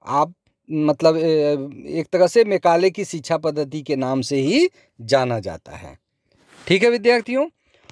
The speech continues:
और इनकी जो कुछ सोच है ना, उस सोच को यदि हम उन्हीं के शब्दों में यदि हम कहें तो वो कहते हैं कि "A single shelf of a good European library was worth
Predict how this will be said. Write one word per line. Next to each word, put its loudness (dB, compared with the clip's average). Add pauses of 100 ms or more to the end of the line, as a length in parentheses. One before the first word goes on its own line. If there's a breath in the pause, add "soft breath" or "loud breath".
(180)
और 2
इनकी -6
जो 2
कुछ -10
सोच 2
है 0
ना, 0
उस -4
सोच 2
को 2
यदि 0
हम -6 (280)
उन्हीं 0
के 4
शब्दों 4
में 0
यदि 0
हम -4
कहें -2 (360 soft breath)
तो 4
वो 4
कहते 2
हैं 2
कि -2
"A -4
single 0
shelf 2
of -2
a 0
good -4 (100)
European 2
library 2
was 4
worth 0